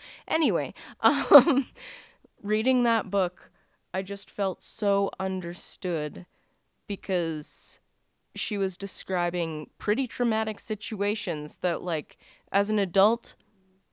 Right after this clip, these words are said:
it doesn't sound that bad. Also, if you hear snoring, there's a puppy snoring beside me, and I can't bring myself to wake her up. But reading that book made me feel so understood because even if it's not traumatic as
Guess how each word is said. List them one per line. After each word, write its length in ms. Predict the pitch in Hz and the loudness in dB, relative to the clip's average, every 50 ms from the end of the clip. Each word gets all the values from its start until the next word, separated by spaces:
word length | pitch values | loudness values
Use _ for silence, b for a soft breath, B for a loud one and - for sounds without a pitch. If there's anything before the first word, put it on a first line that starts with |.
| _ _ - | _ _ -8
it 100 | 202 196 | -6 -2
doesn't 340 | - 202 202 196 202 - - | -2 -2 -2 0 -2 -2 -2
sound 280 | - 185 180 180 180 | -2 -2 -2 -2 -2
that 180 | 180 175 - - | -2 -4 -2 -2
bad. 320 | 160 160 160 160 170 - - _ - | 0 0 0 0 -2 -6 -12 _ -4
Also, 420 | - 165 170 - - 190 180 - | -4 -2 -2 -2 -2 -2 -4 -4
if 180 | - 185 180 - | -6 -10 -10 -10
you 120 | 180 180 | -10 -10
hear 220 | 175 - 170 165 - | -8 -8 -8 -8 -8
snoring, 640 | - - - 165 165 170 - - - - - - - - _ | -8 -8 -8 -6 -6 -4 -4 -4 -6 -8 -10 -12 -16 -20 _
there's 360 | - 185 170 170 180 - - - | -10 -10 -10 -8 -10 -12 -10 -10
a 100 | - 185 - _ _ _ _ - | -10 -12 -12 _ _ _ _ -8
puppy 300 | 208 185 - - 175 165 | -8 -8 -6 -8 -10 -10
snoring 520 | - - - 160 151 147 143 143 143 147 | -10 -10 -10 -10 -10 -10 -10 -10 -12 -12
beside 360 | - 175 - - - - - | -14 -14 -10 -10 -10 -10 -10
me, 180 | 147 151 147 - - | -12 -14 -16 -16 -14
and 160 | - 170 170 | -14 -14 -12
I 120 | 160 - - _ _ _ _ | -12 -14 -18 _ _ _ _
can't 320 | - - 196 165 - - | -16 -12 -12 -12 -12 -12
bring 200 | - 160 156 151 | -12 -12 -12 -10
myself 400 | 143 131 135 - - - - - - | -12 -12 -12 -12 -12 -12 -12 -12 -14
to 100 | - - | -16 -16
wake 220 | 127 - 73 - | -14 -14 -16 -18
her 140 | _ - - - | _ -20 -20 -20
up. 160 | - - _ b b b b b | -20 -20 _ b b b b b
But 240 | 208 220 220 208 - | -2 0 0 0 -2
reading 300 | - 214 220 220 240 247 | 0 0 2 2 2 2
that 180 | 247 240 226 214 | 2 2 2 0
book 240 | 233 233 233 - | -2 -2 -2 0
made 140 | 240 233 226 | 0 0 2
me 100 | 220 233 | 2 0
feel 240 | 226 - 226 220 220 | 0 0 0 -2 0
so 240 | 214 - 226 214 208 | 0 0 0 2 2
understood 640 | 202 208 196 202 - - - 233 240 233 202 185 - | 2 2 0 -2 -2 -2 0 0 0 0 0 -4 -6
because 640 | - 202 185 - - 196 185 180 175 175 - - - - _ _ _ | -8 -8 -8 -4 -4 -2 -2 -2 -2 -4 -6 -10 -12 -14 _ _ _
even 600 | - 226 214 208 233 226 220 220 220 226 226 214 - _ _ _ _ _ _ _ _ _ _ _ | -6 -4 0 2 2 4 4 2 2 0 -2 -4 -8 _ _ _ _ _ _ _ _ _ _ _
if 160 | - 220 226 | -2 -2 0
it's 220 | 196 202 196 - 214 | 0 -2 -4 -2 -2
not 240 | 214 190 190 - - | 0 0 0 -2 -2
traumatic 580 | - 214 214 202 180 170 175 175 170 - - - - | -4 -2 0 0 0 0 -2 -4 -6 -8 -10 -6 -4
as 560 | 180 185 175 170 170 165 160 160 - - - | -2 0 0 0 0 -2 -4 -8 -12 -14 -16